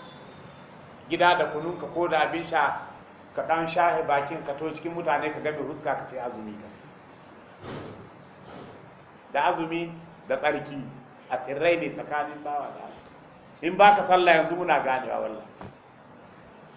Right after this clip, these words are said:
In ba ka hidda zakka yanzu muna ganewa. In ba ka zo hajji muna ganewa.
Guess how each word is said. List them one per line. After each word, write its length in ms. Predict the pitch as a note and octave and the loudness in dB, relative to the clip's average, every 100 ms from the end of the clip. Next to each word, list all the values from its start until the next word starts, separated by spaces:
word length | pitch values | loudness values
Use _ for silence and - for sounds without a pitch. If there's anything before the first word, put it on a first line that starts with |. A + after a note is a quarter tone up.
| D3+ | -2
In 160 | F#3 | 4
ba 200 | F#3+ G#3 | 8 8
ka 60 | F3+ | 8
hidda 240 | F#3 F3+ E3+ | 4 2 2
zakka 240 | D#3 F3+ | 2 6
yanzu 240 | E3+ D#3+ | 6 6
muna 260 | E3 E3 C#3+ | -2 2 2
ganewa. 400 | C#3 C#3 C3 G#2+ - - - - - - - - - - - - - - | 4 2 0 -6 -12 -18 -20 -20 -20 -20 -20 -20 -20 -20 -20 -20 -20 -4
In 160 | E3+ G#3+ | 0 4
ba 80 | G#3 | 4
ka 120 | F3+ | 4
zo 140 | F3+ | 6
hajji 300 | F3+ G3 E3 | 6 6 4
muna 320 | F3 F3+ F3 D3 | 0 4 4 6
ganewa. 420 | D3+ D3 C3 G#2+ | 6 6 4 -6